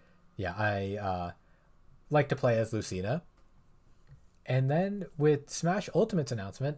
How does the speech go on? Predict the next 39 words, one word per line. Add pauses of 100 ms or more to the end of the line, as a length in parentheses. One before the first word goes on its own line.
(120)
I (100)
distinctly
remember
when
it
was
announced,
there
was
a
Nintendo
Direct
going
on (340)
when
I
believe
I
was
going
to
a
high
school
play (560)
with
my,
uh, (320)
my (320)
girlfriend
at
the
time,
who
is
now
my
fiance. (480)
Um,